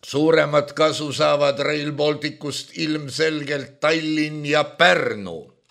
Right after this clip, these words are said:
Rapla maakonna jaoks on see pigem segav faktor. No veel kord kinnitus, teeme ära! Ja teeme võib-olla veel vägevamalt, kui alguses tahtmis-,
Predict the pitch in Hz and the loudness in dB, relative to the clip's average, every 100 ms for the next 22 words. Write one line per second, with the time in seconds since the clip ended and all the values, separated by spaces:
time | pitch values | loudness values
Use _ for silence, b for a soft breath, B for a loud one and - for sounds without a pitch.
0 | _ b b b b b - 160 208 - | _ b b b b b -2 2 2 2
1 | - 180 180 185 202 196 180 180 175 180 | -4 2 2 2 4 4 2 0 2 4
2 | 180 175 170 - 165 160 160 156 185 180 | 4 2 0 -2 -2 0 0 2 -2 2
3 | 185 180 165 139 - - - - 202 185 | 2 2 -2 -12 -16 -14 -6 2 2 4
4 | 180 160 143 107 - 175 180 - - 110 | 2 2 -2 -14 0 2 2 -2 -12 -8
5 | 95 147 240 196 220 330 339 277 233 214 | -4 4 4 4 0 2 4 4 6 4
6 | 208 185 - 262 240 196 - 190 - - | 4 0 -2 -2 0 -4 -2 -4 -4 2
7 | 269 339 311 302 294 254 233 170 123 85 | 4 4 4 4 6 6 6 6 2 -4
8 | - b b b b 170 254 - - _ | -12 b b b b 2 4 2 -14 _
9 | _ _ _ _ _ - 247 226 226 220 | _ _ _ _ _ 6 8 8 4 4
10 | 220 226 214 165 156 240 208 185 170 170 | 6 6 2 2 6 8 8 4 2 2
11 | - 170 185 190 165 147 165 - 190 - | 2 2 4 4 2 -2 -2 2 2 2
12 | - 131 - | -4 -14 -16